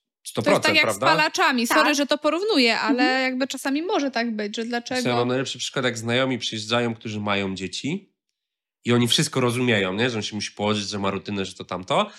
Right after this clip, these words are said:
Speaker 1: a przyjeżdżają do ciebie znajomi, którzy nie mają dzieci i po prostu tego nie wiedzą,
Speaker 2: Mhm.
Speaker 1: nie? Że ty musisz
Speaker 2: Nie
Speaker 1: do
Speaker 2: mają
Speaker 1: te
Speaker 2: świadomości, oni nie mają
Speaker 1: dwunastej
Speaker 2: złej woli.
Speaker 1: Tak, oni po prostu nie wiedzą i pewnie tak samo jest wśród,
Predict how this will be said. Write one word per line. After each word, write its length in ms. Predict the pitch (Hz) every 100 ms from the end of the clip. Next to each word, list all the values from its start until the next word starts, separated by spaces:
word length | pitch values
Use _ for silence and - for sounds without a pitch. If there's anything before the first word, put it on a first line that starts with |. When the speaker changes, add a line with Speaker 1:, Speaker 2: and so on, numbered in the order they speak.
| - _
Speaker 1:
a 100 | -
przyjeżdżają 500 | 113 135 123 151 151
do 60 | 135
ciebie 220 | - 131
znajomi, 360 | 120 120 135 139
którzy 260 | - 113
nie 100 | 127
mają 280 | 139 117 104
dzieci 540 | 95 92 - 175 196 _
i 80 | -
po 140 | 160
prostu 480 | 156 127 117 - 131
tego 300 | 120 98 113
nie 140 | 135
wiedzą, 300 | 165 170 101 95
Speaker 2:
Mhm. 80 |
Speaker 1:
nie? 120 | 98 127
Że 100 | 117
ty 100 | 220
musisz 200 | 247 247
Speaker 2:
Nie 60 |
Speaker 1:
do 60 | 262
Speaker 2:
mają 140 | 233
Speaker 1:
te 60 | 254
Speaker 2:
świadomości, 600 | - 277 370 494 - 277
oni 80 | 254
nie 60 |
mają 120 | 277
Speaker 1:
dwunastej 280 | 269 302 -
Speaker 2:
złej 180 | 233 120
woli. 400 | 208 208 208 226
Speaker 1:
Tak, 280 | 123 101 -
oni 160 | 143
po 100 | 190
prostu 260 | 156 151 -
nie 120 | 190
wiedzą 280 | 135 95 107
i 80 | 160
pewnie 280 | 175 185 196
tak 180 | 190
samo 200 | - 160
jest 120 | 180 180
wśród, 320 | - 175